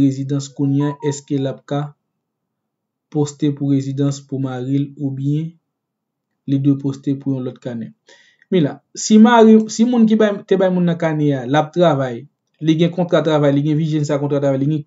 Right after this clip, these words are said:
tout kotizasyon pa, an peye pou li, li gen tout kotizasyon, li marye avè legalman, li gen papye ak maryaj la, ki pwouve ke l marye avè l, li ka ba l viza san pyès pwoblèm. Depi l te gen tan pase viza en an, l ka toujou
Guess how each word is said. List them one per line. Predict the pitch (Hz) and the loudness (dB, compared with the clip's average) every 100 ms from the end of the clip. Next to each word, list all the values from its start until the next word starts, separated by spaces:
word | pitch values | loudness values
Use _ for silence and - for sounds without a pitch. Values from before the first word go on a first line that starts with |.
| _ | _
tout | 180 - | -6 -2
kotizasyon | 175 165 165 151 156 151 | -2 -2 -4 -4 -6 -6
pa, | - _ _ _ - | -12 _ _ _ -8
an | 151 139 | -4 -2
peye | 165 156 147 | 2 2 2
pou | 165 185 | 0 0
li, | 220 - _ _ _ _ _ _ _ _ _ _ | -2 -4 _ _ _ _ _ _ _ _ _ _
li | 156 | -2
gen | 160 180 | 0 -2
tout | 175 170 | -4 0
kotizasyon, | 175 170 165 147 185 196 220 - _ _ _ _ _ _ _ | 2 2 0 -2 -4 -4 -6 -10 _ _ _ _ _ _ _
li | 151 170 | 2 4
marye | 165 170 | 6 6
avè | 151 147 | 6 4
legalman, | 147 147 156 143 135 | 4 2 2 2 0
li | 127 | -2
gen | 143 | -2
papye | 160 - - 123 - _ | 0 -2 -6 -14 -16 _
ak | - - - | -10 -8 -4
maryaj | 151 135 127 117 | -2 0 -2 -4
la, | 120 113 - _ _ _ _ _ | -10 -12 -16 _ _ _ _ _
ki | - 139 | -8 -2
pwouve | 165 143 | 0 0
ke | 143 | 2
l | 143 | 2
marye | 147 143 147 | 2 2 2
avè | 151 208 | 0 -2
l, | 285 - _ _ - | -6 -8 _ _ -4
li | 147 | 0
ka | 165 | 2
ba | 160 | 2
l | 147 | 2
viza | 147 143 | 0 -2
san | 143 143 | -4 -6
pyès | 143 - | -6 -6
pwoblèm. | 135 120 | -8 -6
Depi | 131 156 170 | -2 0 2
l | |
te | 185 | 2
gen | 185 | 2
tan | 175 | 0
pase | 165 156 | 0 -2
viza | 151 147 151 | -2 -2 0
en | 160 | -2
an, | 185 180 | -2 -4
l | |
ka | 208 180 | -6 -4
toujou | 151 143 | -4 -2